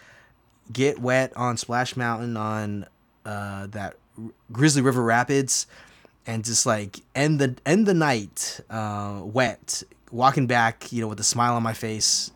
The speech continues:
Good times. But Space Mountain, <laughs> I forgot about Space Mountain. Let's go back. <laughs>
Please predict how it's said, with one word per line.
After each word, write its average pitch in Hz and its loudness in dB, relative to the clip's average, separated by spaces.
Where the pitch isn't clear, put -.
Good 151 2
times. 104 -2
But 135 2
Space 196 8
Mountain, 175 4
<laughs> - 10
I - 6
forgot 185 8
about 151 4
Space 147 2
Mountain. 113 0
Let's 170 6
go 175 6
back. 151 4
<laughs> - 2